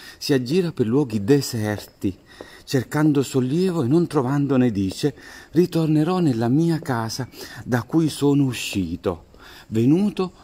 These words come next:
la trova spazzata e adorna." Sottolineate queste parole, "spazzata e adorna". Che significa?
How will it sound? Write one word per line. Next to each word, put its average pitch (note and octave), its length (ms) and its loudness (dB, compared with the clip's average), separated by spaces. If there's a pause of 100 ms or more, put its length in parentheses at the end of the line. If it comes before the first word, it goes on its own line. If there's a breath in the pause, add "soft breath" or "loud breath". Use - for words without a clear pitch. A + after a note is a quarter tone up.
(120 soft breath)
la A#2 180 -4
trova B2+ 400 -2
spazzata F#3 1000 -4
e C#3 200 2
adorna." G#2 800 2 (1000 loud breath)
Sottolineate C#3+ 520 2
queste D3+ 200 -2
parole, C3+ 200 0
"spazzata F#3 640 -6
e D3 80 -2
adorna". A2+ 420 0
Che E3 120 0
significa? A2 640 -2